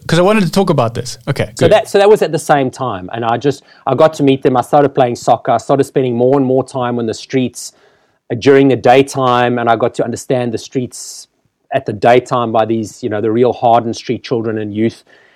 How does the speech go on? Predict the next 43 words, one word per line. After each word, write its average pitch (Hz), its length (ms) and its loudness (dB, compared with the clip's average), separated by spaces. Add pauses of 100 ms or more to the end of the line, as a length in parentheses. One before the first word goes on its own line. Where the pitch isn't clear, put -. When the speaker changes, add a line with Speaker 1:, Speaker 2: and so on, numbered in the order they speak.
(120)
Speaker 2:
And 131 140 0
then 151 180 4
when 143 180 6
we'd 139 180 4
go 135 140 4
partying 156 420 4
there 135 120 2
at - 120 -6
night, 127 340 -2
I 127 200 2
actually, 156 580 -2 (300)
on 135 120 0
the 127 80 2
weekends, 139 560 2
my 131 120 0
mates 139 280 0
would 127 120 -2
go 123 140 2
into 123 220 -4
the 110 120 -6
clubs, 123 420 0
and 117 140 -6
I 139 160 -2
found 143 240 -2
it 117 40 -4
more 127 220 0
interesting 131 440 -4
to 120 100 -6
go 120 120 0
around 113 220 0
the 104 60 -10
corner 147 440 2 (120)
and 117 120 -6
hang 139 220 0
out 135 180 0
with 127 80 -6
these 117 160 -4
guys, 117 360 0
and 113 80 -6
they 117 80 -2
started 139 320 0
showing 160 420 2
me 127 320 0